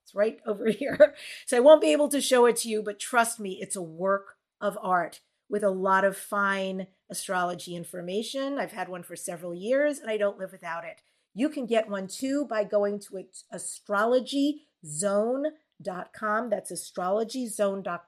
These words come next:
com, and get this year's astrology calendar.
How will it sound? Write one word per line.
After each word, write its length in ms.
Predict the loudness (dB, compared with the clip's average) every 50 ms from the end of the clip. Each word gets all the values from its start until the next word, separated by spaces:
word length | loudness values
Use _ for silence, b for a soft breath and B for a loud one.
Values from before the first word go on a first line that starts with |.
| -12
com, 360 | -6 0 2 2 2 2 0 -6 b b b b b b -8
and 220 | -6 -6 -6 -4
get 280 | -4 -4 -4 -4 _ 0
this 300 | 0 0 0 -2 -4 -4
year's 400 | -4 -2 -2 -2 -2 -4 -8 -8 -8
astrology 960 | -8 -8 -8 -8 -8 -6 -4 -2 -2 -2 -2 -4 -4 -6 -8 -8 -8 -8 -10 _ _ _ _ _ _
calendar. 500 | -10 -8 -8 -8 -8 -10 -10 -10 -12 -12